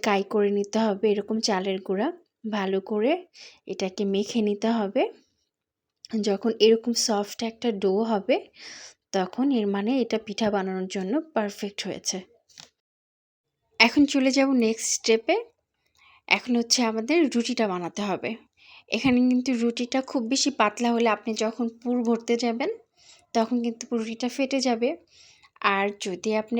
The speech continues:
একদম মোটা করে বানান, তাহলে কিন্তু খেতে ভালো লাগবে না। তো এখানে রুটিটা ঠিক এইরকম পাতলা বানাতে হবে, না বেশি মোটা,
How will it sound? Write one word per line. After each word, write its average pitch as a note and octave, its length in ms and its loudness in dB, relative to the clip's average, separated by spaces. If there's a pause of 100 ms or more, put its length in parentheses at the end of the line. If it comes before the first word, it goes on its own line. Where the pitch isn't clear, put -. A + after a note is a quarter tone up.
একদম A3+ 360 0
মোটা A3+ 300 0
করে C4 240 0
বানান, B3 340 0 (220)
তাহলে B3+ 260 2
কিন্তু A3 280 -6
খেতে A3+ 340 -4
ভালো G#3 260 -4
লাগবে E3+ 340 -6
না। - 140 -8 (1300)
তো A3+ 80 2 (140)
এখানে A3+ 380 0 (180)
রুটিটা A3+ 480 0 (460)
ঠিক F4+ 180 2 (180)
এইরকম A3+ 440 2
পাতলা F3 340 -6
বানাতে E3+ 340 -6
হবে, G3 260 -6 (600)
না G3+ 200 -2
বেশি G#3+ 340 -2
মোটা, G#3+ 400 0